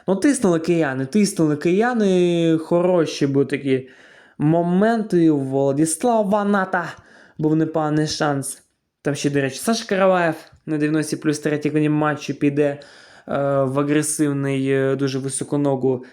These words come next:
підніме Саша. Суддя передивляється систему відеоповтору і при-, пряму червону картку показує Олександру Караваєву.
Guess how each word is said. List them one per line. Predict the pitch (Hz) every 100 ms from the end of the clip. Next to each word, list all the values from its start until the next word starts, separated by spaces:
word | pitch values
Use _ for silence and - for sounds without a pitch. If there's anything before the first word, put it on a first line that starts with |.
| _
підніме | 139 131 135 131
Саша. | 131 180 214 214 180 170 170 160 _ _ - _ _
Суддя | - 139 135
передивляється | 135 135 135 135 131 127 123 123 120 120
систему | 127 - 135 127
відеоповтору | 127 135 170 269 277
і | 277
при-, | 262 254
пряму | 247 - 220 220 254
червону | 254 240 247 190
картку | 180 202 - -
показує | 143 165 180 160 151 147 - - -
Олександру | 123 127 - 180 170 -
Караваєву. | 147 165 175 139 113 110